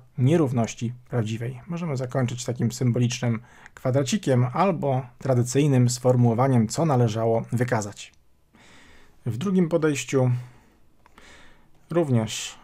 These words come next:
przekształcimy zadaną nierówność w sposób równoważny, ale nieco inaczej. Odejmijmy od obu stron tej nierówności a dzielone przez b, czyli, mówiąc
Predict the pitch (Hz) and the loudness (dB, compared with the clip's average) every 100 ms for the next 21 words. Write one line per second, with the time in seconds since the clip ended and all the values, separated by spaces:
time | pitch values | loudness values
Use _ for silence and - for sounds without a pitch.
0 | - 131 123 123 120 156 143 117 117 - | -18 -16 -8 -4 -4 -2 2 2 0 -8
1 | - - 135 127 127 143 131 127 127 135 | -20 -14 -4 2 6 6 6 6 6 4
2 | 127 139 170 - - - 131 131 123 135 | 4 2 2 -6 -12 -4 -2 -2 -2 0
3 | 123 123 117 131 165 214 - - - - | 2 2 2 2 0 0 -4 -20 -16 -2
4 | 175 202 214 190 151 117 - - - _ | 4 6 6 4 4 4 0 -8 -12 _
5 | _ - - - _ _ - - - 143 | _ -20 -20 -20 _ _ -20 -18 0 4
6 | 151 160 208 190 131 120 - 131 123 - | 6 6 6 6 6 4 2 -2 -2 2
7 | 131 120 123 131 127 120 120 135 127 - | 2 4 2 2 4 4 2 0 -4 -2
8 | 120 117 117 - 143 127 120 127 117 104 | -2 -2 -4 -2 2 2 4 4 4 0
9 | 117 107 175 185 135 123 - - - 147 | -4 2 2 2 -2 -2 -6 -14 -8 -2
10 | 135 123 - | -2 -2 -6